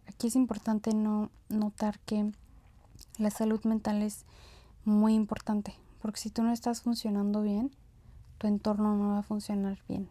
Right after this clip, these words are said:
tampoco, ni tus relaciones van a funcionar bien, tu vida va a estar desarmonizada. Y entonces es importante acudir a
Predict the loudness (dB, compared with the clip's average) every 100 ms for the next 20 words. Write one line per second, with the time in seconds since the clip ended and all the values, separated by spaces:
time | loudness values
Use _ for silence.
0 | -6 -6 -4 -6 -8 -20 -20 -20 -20 -20
1 | -20 -20 -6 -4 -2 0 0 0 0 2
2 | 2 0 -2 -2 -4 -4 -2 -2 -2 -2
3 | 0 -2 -4 -14 -16 -18 -16 -18 -20 -20
4 | -20 -20 -20 -8 -2 0 2 2 -2 -4
5 | -4 -2 -4 -2 -2 0 0 -2 -4 -2
6 | -2 -2 -4 -10 -20 -20 -20 -20 -20 -20
7 | -20 -20 -20 -20 -20 -20 -20 -20 -20 -20
8 | -20 -18 -4 0 0 0 -2 -2 -4 -4
9 | -2 0 0 0 -2 0 -2 -2 -2 0
10 | -2 -8 -20 -18 -20 -20 -20 -6 -2 0
11 | 0